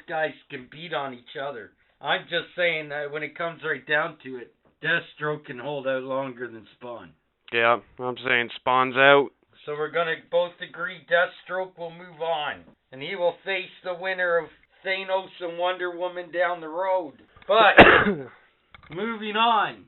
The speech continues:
Speaker 1: Next week, Storm of the X-Men versus Doctor Fate.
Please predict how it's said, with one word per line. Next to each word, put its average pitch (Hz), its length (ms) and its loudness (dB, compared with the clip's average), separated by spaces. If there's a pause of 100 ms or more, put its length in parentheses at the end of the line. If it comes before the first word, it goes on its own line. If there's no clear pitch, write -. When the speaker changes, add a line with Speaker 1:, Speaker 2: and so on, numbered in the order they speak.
(1000)
Speaker 1:
Next 165 500 -2
week, 202 320 -8 (400)
Storm 208 680 4
of 139 200 -8
the 143 180 -4
X-Men 131 680 -4 (220)
versus 160 680 0
Doctor 156 440 -2 (100)
Fate. 135 360 -10